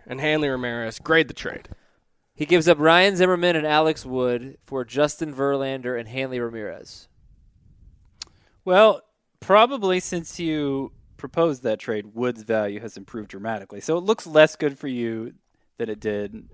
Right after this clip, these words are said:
Speaker 3: a week or two ago, but I still think you come out ahead here. I mean, I, I consider Verlander the most valuable piece of those four still.
Speaker 1: Yes.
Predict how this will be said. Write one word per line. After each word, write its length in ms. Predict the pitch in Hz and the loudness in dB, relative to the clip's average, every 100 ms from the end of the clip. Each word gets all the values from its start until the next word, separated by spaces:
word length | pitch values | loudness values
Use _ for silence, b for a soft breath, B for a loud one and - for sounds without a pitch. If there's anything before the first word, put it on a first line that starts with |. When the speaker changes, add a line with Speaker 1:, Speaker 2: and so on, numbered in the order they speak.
| - | -16
Speaker 3:
a 80 | 123 | -12
week 220 | 113 104 | -12 -10
or 60 | 139 | -10
two 220 | - 156 | -8 -6
ago, 420 | 151 156 160 147 | 0 2 2 0
but 280 | - 127 113 | 0 2 2
I 100 | 117 | -4
still 240 | 113 - 117 | -10 -8 -8
think 440 | 113 101 - - _ _ _ _ | -8 -12 -16 -20 _ _ _ _
you 100 | - | -18
come 200 | - 117 | -12 -10
out 120 | 87 | -10
ahead 280 | 87 - 127 | -10 -6 -6
here. 400 | 101 92 90 101 - | -6 -14 -14 -16 -18
I 100 | 98 | -20
mean, 360 | 95 92 104 _ _ _ _ _ | -18 -20 -20 _ _ _ _ _
I, 180 | 131 147 | -2 2
I 160 | 156 160 | 6 4
consider 440 | 175 147 151 143 | 4 0 2 2
Verlander 480 | 120 123 117 113 110 | 2 0 0 0 -4
the 60 | 113 | -4
most 200 | 110 - | -6 0
valuable 400 | 117 113 104 104 | 0 0 -2 -10
piece 280 | - 110 | -12 -14
of 80 | 113 | -12
those 200 | 110 101 | -12 -12
four 260 | - 113 107 | -12 -10 -10
still. 440 | - - 107 101 101 | -10 -10 -8 -8 -10
Speaker 1:
Yes. 300 | 135 - | -12 -14